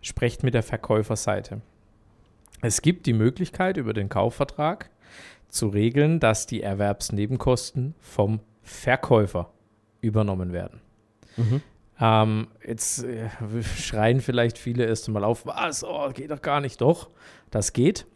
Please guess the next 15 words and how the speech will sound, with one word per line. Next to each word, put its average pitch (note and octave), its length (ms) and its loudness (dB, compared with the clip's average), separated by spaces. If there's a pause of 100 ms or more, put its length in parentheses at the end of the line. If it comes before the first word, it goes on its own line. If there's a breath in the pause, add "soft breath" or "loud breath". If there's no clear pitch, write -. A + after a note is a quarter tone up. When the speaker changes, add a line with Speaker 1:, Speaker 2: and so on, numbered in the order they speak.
(960)
Speaker 1:
Man A2+ 160 2
kann A#2 180 2
ganz A2 260 0
klar G#2+ 200 4
regeln, C#3 400 4 (380 loud breath)
dass - 320 0
die A2 320 0
Erwerbsnebenkosten G#2+ 1600 0 (120)
vom G#2 420 -2 (240)
Eigentü-, A2 480 0
äh, A2+ 140 0
vom G2+ 200 -4
Verkäufer G2+ 520 0
übernommen F#2 500 -4
werden. E2+ 300 -8